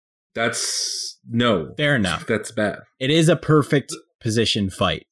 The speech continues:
Speaker 2: in the sense that you must be in perfect position at all times, especially to do the
Speaker 1: Perfect
Speaker 2: challenge.
Speaker 1: position challenge.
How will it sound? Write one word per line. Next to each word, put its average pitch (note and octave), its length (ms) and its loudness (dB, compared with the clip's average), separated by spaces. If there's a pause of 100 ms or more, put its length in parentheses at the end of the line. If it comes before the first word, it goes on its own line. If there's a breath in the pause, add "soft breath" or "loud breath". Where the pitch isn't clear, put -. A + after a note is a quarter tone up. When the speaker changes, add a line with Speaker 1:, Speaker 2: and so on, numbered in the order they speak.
(180)
Speaker 2:
in A#2+ 140 0
the A2+ 80 4
sense A2 320 -2
that G2+ 160 0
you C#3+ 180 6
must A#2+ 540 2
be F#2+ 140 0
in F#2+ 100 0
perfect G#2 340 -2
position G2+ 380 -2
at F2 160 -4
all F#2+ 220 -2
times, F2 380 -4
especially G2+ 420 -2
to F2+ 100 -2
do F2 180 -2
the F2 60 -6
Speaker 1:
Perfect C#3+ 160 -2
Speaker 2:
challenge. - 180 0
Speaker 1:
position B2 460 0
challenge. - 720 -4